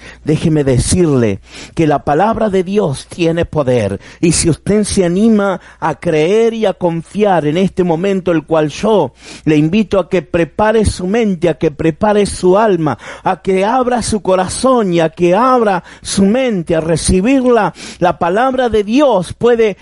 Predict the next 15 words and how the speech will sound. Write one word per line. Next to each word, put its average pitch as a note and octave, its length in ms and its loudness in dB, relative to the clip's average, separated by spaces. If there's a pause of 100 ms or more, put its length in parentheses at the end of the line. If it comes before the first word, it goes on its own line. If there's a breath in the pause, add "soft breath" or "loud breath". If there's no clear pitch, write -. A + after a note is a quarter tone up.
(140 loud breath)
hacer A3 640 0 (160 loud breath)
una B3+ 240 2
ejecución A#3+ 840 0
total B3+ 560 0 (140 loud breath)
sobre G#3 400 0
todo B3+ 340 0
lo A3 160 -4
que G#3+ 180 0
has A#3+ 340 -2
sufrido A#3 840 -2
por E3+ 180 -2
tiempo F#3 640 -2 (240 loud breath)
y F#3 120 2
por D#3+ 280 0
años E3 560 -2